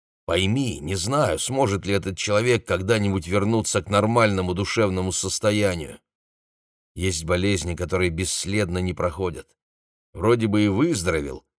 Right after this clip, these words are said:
а какой-то внутренний надлом в организме остался и рано или поздно обязательно проявится. А наш народ ненавидеть научился. В целом пропаганда действует,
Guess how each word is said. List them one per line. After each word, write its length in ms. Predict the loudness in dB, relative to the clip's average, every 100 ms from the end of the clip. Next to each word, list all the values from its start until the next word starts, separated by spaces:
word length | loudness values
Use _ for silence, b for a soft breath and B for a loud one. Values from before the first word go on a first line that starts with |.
| _
а 120 | -6
какой-то 640 | -2 -2 0 0 0 0 -2
внутренний 840 | 0 0 2 0 0 -2 0 0
надлом 640 | 4 4 2 0 2 2 4
в 60 |
организме 760 | 2 4 -2 -2 -4 -4 0 0
остался 800 | -2 -4 -4 -2 -2 -6 -8 -14 _ _ _ -2
и 80 |
рано 300 | 4 6 6
или 180 | 4 0
поздно 380 | 2 2 2 2
обязательно 800 | 2 0 0 2 2 -2 -2 -2
проявится. 720 | 0 0 2 0 -2 -8 -8 -12 _ _ _ _ _ _ -6
А 60 | 0
наш 360 | 4 4 2
народ 720 | 4 6 6 4 2 -6 -14 _ _ _ _ _
ненавидеть 880 | 0 2 6 4 4 0 2 -2 0
научился. 880 | 0 0 -2 -4 -4 -2 -2 -4 -6 _ _ _ _ _ _ _ _ _
В 60 |
целом 540 | -6 0 4 6 6 4
пропаганда 800 | 2 4 4 4 2 2 0 0
действует, 760 | 2 0 0 -6 -10 -14 -18